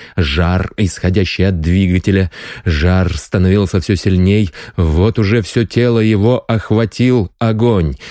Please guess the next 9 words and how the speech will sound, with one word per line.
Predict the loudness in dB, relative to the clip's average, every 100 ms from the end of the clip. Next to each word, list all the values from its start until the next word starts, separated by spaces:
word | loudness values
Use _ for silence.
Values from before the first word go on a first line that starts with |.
| -18
Соломатин | -10 -2 0 2 2 2 0
замычал, | 0 2 2 2 -2 -2 0 -2
пытаясь | -2 -2 0 0 0 -2 -8
стронуть | -14 -2 0 2 0 -2
с | -2 0
места | 2 0 -2 -4 -2
отказавшееся | -4 -6 -4 -4 -2 -2 -2 -4 -2 0 0 0 -4
повиноваться | -2 0 0 0 -2 -2 -4
тело, | 0 0 0 -2